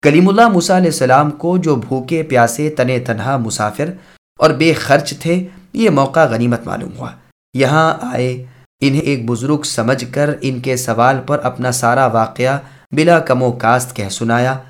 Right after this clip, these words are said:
انہوں نے دلجوئی کی اور فرمایا، "اب کیا خوف ہے؟ ان ظالموں کے ہاتھ سے آپ چھوٹ آئے، یہاں ان کی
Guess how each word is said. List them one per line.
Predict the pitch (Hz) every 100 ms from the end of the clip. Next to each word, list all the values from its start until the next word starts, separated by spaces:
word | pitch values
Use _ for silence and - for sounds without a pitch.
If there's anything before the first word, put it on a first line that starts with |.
| - _ _ _ -
انہوں | 139 170
نے | 180
دلجوئی | 180 139 123 139 151 156
کی | 160 180
اور | 170 131
فرمایا، | 123 110 107 110 135 -
"اب | 120 120 -
کیا | 196
خوف | 185 123 107 -
ہے؟ | - - _ _ _ _
ان | 127
ظالموں | 117 123 127 147 160 156
کے | 143
ہاتھ | 117 127 123
سے | - 151 165 -
آپ | 117 131 139
چھوٹ | - - -
آئے، | 117 117 127 - - _ _ -
یہاں | 131 139 175 180
ان | 135
کی | 127